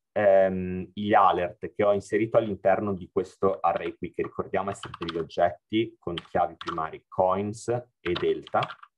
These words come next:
mi vado a scrivere un messaggio con scritto la moneta, quindi per esempio il B T C price, cosa ha fatto? È aumentato o si è abbassato di un certo valore delta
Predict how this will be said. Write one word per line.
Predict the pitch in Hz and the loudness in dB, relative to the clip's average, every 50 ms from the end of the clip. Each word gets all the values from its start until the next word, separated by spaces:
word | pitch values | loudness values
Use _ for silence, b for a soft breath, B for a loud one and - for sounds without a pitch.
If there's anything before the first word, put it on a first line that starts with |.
| _ _ _ - - - - - _ _ _ _ _ _ _ _ _ _ _ _ _ _ _ _ _ _ _ _ _ _ _ _ _ _ _ _ | _ _ _ -20 -20 -20 -20 -20 _ _ _ _ _ _ _ _ _ _ _ _ _ _ _ _ _ _ _ _ _ _ _ _ _ _ _ _
mi | - 117 123 | 0 2 6
vado | 131 143 135 - - | 6 6 6 6 4
a | 113 | 2
scrivere | - - - 131 131 113 110 | 0 -4 -4 0 2 2 4
un | 113 117 139 | 2 2 0
messaggio | 170 - - - 117 123 123 135 147 139 | -2 -2 2 4 4 4 4 0 -6 -8
con | - 123 117 | -6 -6 -6
scritto | 117 - _ - 95 87 - _ _ 87 82 80 - _ _ _ _ _ _ - | -6 -10 _ -8 -8 -8 -10 _ _ -6 -6 -6 -8 _ _ _ _ _ _ -4
la | 101 110 117 120 131 139 139 143 - - | 2 6 8 8 8 8 6 4 0 -6
moneta, | - 104 107 104 104 95 80 71 - - 80 - | -6 -4 -2 -2 -2 -4 -6 -8 -8 -10 -10 -10
quindi | - 101 95 92 87 92 90 87 | -8 -8 -6 -6 -4 -6 -6 -6
per | 92 90 | -6 -6
esempio | 90 92 98 98 98 95 _ 101 98 | -4 -4 -4 -4 -4 -2 _ 4 4
il | 92 92 - _ _ | 4 2 -2 _ _
B | - 90 95 101 95 | -14 -8 -8 -8 -8
T | - 98 - | -8 -12 -14
C | - - - 98 85 71 - _ _ _ _ | -14 -10 -6 -6 -6 -6 -8 _ _ _ _
price, | _ - 117 107 101 101 107 117 - - - 143 175 185 - _ _ _ _ _ _ _ _ | _ 6 8 8 8 8 6 2 0 -4 -4 -4 -4 -4 -8 _ _ _ _ _ _ _ _
cosa | - 113 104 107 | -4 -2 0 0
ha | |
fatto? | - - 95 85 78 - - _ _ 82 80 - - _ _ _ | 2 4 4 4 4 2 -4 _ _ -6 -6 -6 -8 _ _ _
È | - 92 | 4 6
aumentato | 104 101 101 101 101 98 - - 117 104 92 - - - 85 | 6 6 6 4 0 -2 2 4 6 6 6 4 0 -4 -8
o | 82 - - 98 95 90 82 - - _ | -6 -2 0 2 2 2 2 -2 -8 _
si | _ - - | _ -2 0
è | |
abbassato | 85 92 107 139 139 - - - 87 76 76 - - 120 - - - | 0 2 2 0 0 0 0 0 2 2 0 -2 -4 -6 -6 -6 -6
di | 104 107 | -6 -6
un | 101 95 | -6 -2
certo | - - 110 101 - - 90 | 2 4 4 4 4 0 -2
valore | 90 90 98 104 104 147 147 | 0 0 0 0 0 -2 -2
delta | 117 98 82 - - - - 104 104 - | 0 -2 -2 -2 -2 0 0 0 0 0